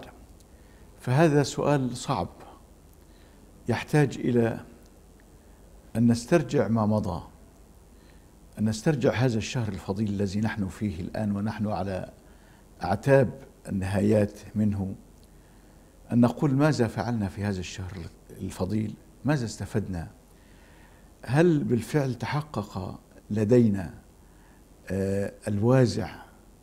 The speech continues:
الذي تربى في أنفسنا بحيث إنه يدفعنا دفعًا إلى الابتعاد عن المنكرات وعن الذنوب وعن المعاصي،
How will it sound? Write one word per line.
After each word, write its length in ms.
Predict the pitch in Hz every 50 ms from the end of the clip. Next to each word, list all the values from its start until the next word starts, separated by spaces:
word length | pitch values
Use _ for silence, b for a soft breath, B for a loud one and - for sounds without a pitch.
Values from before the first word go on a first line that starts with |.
| - - - b b b b b b b - - - -
الذي 300 | 104 107 120 120 117 117
تربى 480 | 117 - 117 107 120 120 104 101 110 101
في 180 | - - 107
أنفسنا 480 | - 90 85 - 120 - - - 92 92
بحيث 460 | 87 92 - - 131 120 - - -
إنه 480 | 110 - 104 107 120 110 98 98 101 101 90
يدفعنا 520 | 92 90 - - 139 117 113 110 107 107
دفعًا 440 | 110 131 139 135 - 107 95 101 - -
إلى 160 | - 92 92 92
الابتعاد 680 | 90 76 78 - - - 113 104 101 117 117 110 98 85 - - - - b b b b b b b b b b b b -
عن 360 | - 101 110 110 104 98 95 - - -
المنكرات 960 | 87 85 82 82 85 87 113 117 110 - - 101 98 110 110 110 107 - - -
وعن 220 | - - 95 98
الذنوب 540 | 98 98 95 92 110 107 113 117 117 117 104
وعن 260 | 95 92 87 95 104
المعاصي، 580 | 101 98 95 87 98 110 113 104 - - 113